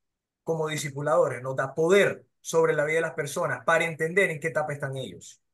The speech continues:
¿En qué etapa está Moisés? ¿En qué etapa está Joshua? ¿En qué etapa está Gamaliel? ¿En qué etapa está Samir? ¿En qué etapa está Frank?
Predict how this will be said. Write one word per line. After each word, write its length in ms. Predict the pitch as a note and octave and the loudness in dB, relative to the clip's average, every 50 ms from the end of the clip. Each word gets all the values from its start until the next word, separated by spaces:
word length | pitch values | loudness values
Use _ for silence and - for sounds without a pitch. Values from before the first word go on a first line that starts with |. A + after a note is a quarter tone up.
| _ _ _ _ _ _ _ _ _ _ _ _ _ _ _ _ _ _ _ _ _ - | _ _ _ _ _ _ _ _ _ _ _ _ _ _ _ _ _ _ _ _ _ -12
¿En 120 | - E3+ D#3+ | -10 -4 0
qué 80 | G3+ | 0
etapa 260 | G3+ G#3+ A#3 A3 A#3 | 2 2 2 2 2
está 160 | A3 A3 G#3+ G3+ | 0 2 2 2
Moisés? 580 | G#3 G#3+ G3+ G#3 - A#3 G3+ - - - _ _ _ - | 2 0 -2 0 0 0 0 0 -6 -12 _ _ _ -12
¿En 100 | C#3 C#3 | -10 -4
qué 80 | C#3+ D#3+ | -4 -4
etapa 260 | D#3 E3 D#3+ D#3+ E3+ | 0 0 -2 -2 -2
está 200 | E3+ - D#3+ E3 | -2 -2 -2 0
Joshua? 320 | F3+ F#3 E3+ - - - - _ _ _ _ _ _ _ _ _ _ _ _ _ _ _ _ _ _ _ _ _ _ _ - | 0 -2 -2 -4 -8 -16 -20 _ _ _ _ _ _ _ _ _ _ _ _ _ _ _ _ _ _ _ _ _ _ _ -10
¿En 120 | D3 D#3 | -8 -6
qué 80 | C#3 E3 | -4 -4
etapa 260 | D#3+ - E3+ E3+ E3 D#3+ | 0 0 0 0 0 -4
está 160 | - E3 D3+ | 0 0 0
Gamaliel? 540 | D3+ D3 D3 C#3+ C3+ C3+ C3 G#2+ - - _ _ _ _ _ _ _ _ _ _ _ _ _ _ - | 0 0 -2 -2 -4 -4 -6 -10 -10 -14 _ _ _ _ _ _ _ _ _ _ _ _ _ _ -10
¿En 120 | C#3+ C#3+ | -8 -6
qué 80 | D#3 D#3 | -4 -2
etapa 260 | D#3 - - - E3+ | -2 -2 -2 -2 -4
está 160 | - - D#3+ | -6 -4 -4
Samir? 440 | - - D#3+ E3 F#3 D#3+ - - _ _ _ - | -2 -2 -2 -2 -2 -6 -6 -10 _ _ _ -12
¿En 100 | - D#3 | -10 -6
qué 80 | C#3 D#3 | -6 -4
etapa 240 | C#3+ D#3+ D3 D3 D#3 | -2 -2 -2 -2 -2
está 160 | D3 - D#3 | -4 -4 -6
Frank? 320 | C#3 - D#3+ D#3+ B2+ G2 | -4 -2 -2 -2 -2 -4